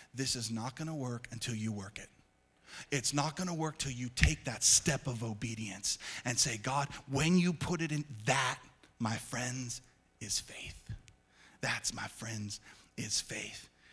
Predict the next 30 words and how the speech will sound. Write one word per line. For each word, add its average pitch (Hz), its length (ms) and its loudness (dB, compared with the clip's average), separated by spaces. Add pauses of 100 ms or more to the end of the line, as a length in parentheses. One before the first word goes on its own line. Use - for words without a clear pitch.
(320)
And 127 100 -4
here's 160 280 0
the 143 80 -2
cool 156 240 -6
thing. 110 320 -6 (120)
I 135 100 -2
love 139 280 -2
what 139 200 -2 (920)
Ruth 139 340 4
said 117 300 2
today 120 240 -2
during 117 240 -2
worship. 113 420 -4 (540)
Do 135 100 4
you 160 200 6
know 151 300 4
that 123 160 -4
you 123 260 2
are 139 140 2
not 120 280 0
responsible 143 1000 -4 (540)
for 180 220 -2
the 180 120 0
results? 170 760 -2 (480)
You 143 120 2
know 190 100 2
what 180 180 -2
you're 147 160 0
responsible 170 640 -4
for? 196 320 -10